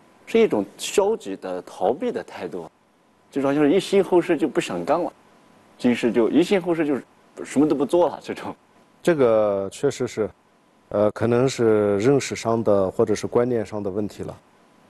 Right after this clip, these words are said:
Speaker 2: 因为对后世的信仰是对自己行为完全负责任的，非常积极的，它不可能成为一种消极的因素。因为我行，后世，我行善，我在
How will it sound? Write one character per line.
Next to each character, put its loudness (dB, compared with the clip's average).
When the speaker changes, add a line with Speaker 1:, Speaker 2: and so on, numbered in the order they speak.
Speaker 2:
因 4
为 4
对 4
后 0
世 -4
的 4
信 0
仰 2
是 -6
对 0
自 -6
己 -4
行 0
为 6
完 0
全 -4
负 -6
责 2
任 2
的， 0
非 -2
常 -2
积 2
极 0
的， 0
它 0
不 -4
可 -6
能 -2
成 -8
为 -2
一 -4
种 -8
消 0
极 -6
的 0
因 -2
素。 -6
因 4
为 4
我 0
行， -6
后 2
世， -6
我 2
行 -2
善， -4
我 2
在 2